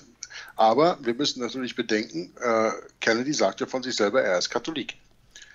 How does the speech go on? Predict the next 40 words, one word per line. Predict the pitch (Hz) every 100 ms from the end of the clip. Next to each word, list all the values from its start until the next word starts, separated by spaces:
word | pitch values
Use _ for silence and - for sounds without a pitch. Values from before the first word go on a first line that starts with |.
| - _ _
Und | - 131 123 - -
die | 120
Doktrin | 117 110 - 110 147
des | 143 113
freien | - 113 113 104 95
Willens | 101 147 160
ist | - 165 - -
eine | 135 147
katholische | 147 - - - 95 90 -
Doktrin. | 131 - - 120 90 -
Also | 120 120
von | - 120
daher | 131 135 131 -
ist | - -
es | -
natürlich | 123 127 123 - -
in | -
Ordnung, | 110 120 139 135
dass | 120
er | - 117 107
das | 120 -
sagt. | 113 87 -
Wir | 107
müssen | 104 117
da | 113
natürlich | 110 127 113
nur | 131 135
im | 120 113 - - - - -
rechtmäßigen | 120 135 - 127 113 117
Sinn | 123 117
darauf | 113 -
hinweisen, | 123 113 107 107
dass | 107 135
es | 139
das | 143 127
nicht | 117 -
so | -
ist. | - - - _ _ - - - -
Nun, | 160 135 - _
äh, | _